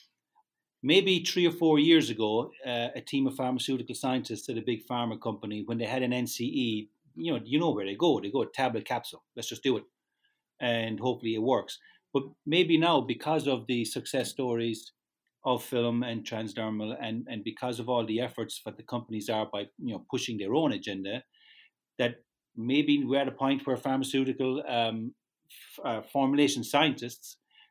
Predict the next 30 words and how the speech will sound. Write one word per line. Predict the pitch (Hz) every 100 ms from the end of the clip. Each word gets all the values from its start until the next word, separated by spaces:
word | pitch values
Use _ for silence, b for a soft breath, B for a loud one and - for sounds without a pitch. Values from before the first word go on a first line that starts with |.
| b
film | - 151 151 143
and | 135
transdermal | 139 139 123 131 139 127 147
is | 127
on | 131 135
their | 135 131
radar | 123 156 143 120 117 139 _ -
first | 147 143
time | 143 123
round, | 117 107 104 104 -
as | 120 113
opposed | 113 123 117 -
to |
being, | 113 120 113
"Well, | 113 120
it | 117
didn't | 175 170
work | 147 139
with | 135
a | 117
tablet, | - 151 113 -
so | -
now | 117 117
let's | 120 117
go | - 117
see | - 120
if | 113
something | 127 120 127
else | 135 135
works." | 110 -